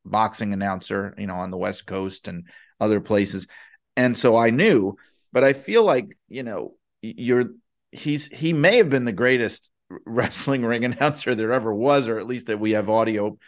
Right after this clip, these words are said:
and video <laughs> proof of. And he's left out of ninety percent of those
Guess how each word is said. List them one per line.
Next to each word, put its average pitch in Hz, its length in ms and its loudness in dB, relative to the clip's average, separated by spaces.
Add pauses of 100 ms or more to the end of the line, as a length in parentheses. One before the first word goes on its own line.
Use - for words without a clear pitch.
(100)
and 104 100 -4
video 117 300 2
<laughs> 143 100 -4
proof 180 440 0
of. 113 260 2 (640)
And 131 220 0
he's 135 220 0
left 127 300 2
out 110 200 2
of 92 120 -8
ninety 113 600 -2
percent 98 540 -6 (380)
of 92 220 -6
those 90 420 -4